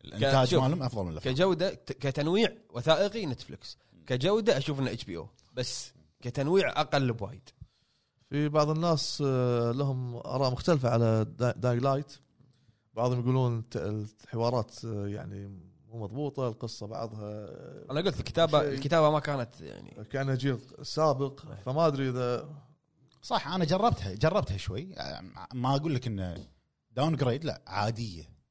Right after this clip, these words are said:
Speaker 1: قاعد
Speaker 3: أنا
Speaker 1: نلعب
Speaker 3: مو لاعب،
Speaker 1: ساعتين.
Speaker 3: مو لاعب الجزء الأول.
Speaker 1: أنا عرفت اللي ساعتين بس طفيته. ما، يعني ما استمتعت.
Speaker 2: إيه.
Speaker 1: كلش ما استمتعت. يمكن لأن
Speaker 2: فيها،
Speaker 1: البداية
Speaker 2: شوف،
Speaker 1: ما أدري.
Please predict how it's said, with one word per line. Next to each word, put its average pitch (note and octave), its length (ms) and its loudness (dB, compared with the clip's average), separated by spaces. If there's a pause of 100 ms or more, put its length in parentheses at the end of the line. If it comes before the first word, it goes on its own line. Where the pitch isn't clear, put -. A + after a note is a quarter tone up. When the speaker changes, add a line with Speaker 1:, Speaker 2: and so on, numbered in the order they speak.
(880)
Speaker 1:
قاعد F2+ 180 -10
Speaker 3:
أنا E3 180 4
Speaker 1:
نلعب F3+ 120 4
Speaker 3:
مو - 60 8
لاعب، F#3+ 160 10
Speaker 1:
ساعتين. D3+ 180 4
Speaker 3:
مو F#3+ 60 6
لاعب E3 180 8
الجزء C3+ 240 2
الأول. A#2 200 2
Speaker 1:
أنا A#2 100 0
عرفت C#3 220 -2
اللي B2 160 -6
ساعتين B2 300 -6
بس A2 140 -6
طفيته. A2 480 -8 (500)
ما، C3+ 140 0
يعني A#2 140 0
ما E3+ 140 2
استمتعت. - 520 -4 (380)
Speaker 2:
إيه. G2+ 200 -6
Speaker 1:
كلش G#3 240 -8
ما G#2+ 60 -8
استمتعت. - 220 -10
يمكن A2+ 160 -4
لأن G#2 120 -2
Speaker 2:
فيها، A#3+ 140 8
Speaker 1:
البداية D3 360 6
Speaker 2:
شوف، G3+ 160 6
Speaker 1:
ما E2 160 -2
أدري. F2 220 -12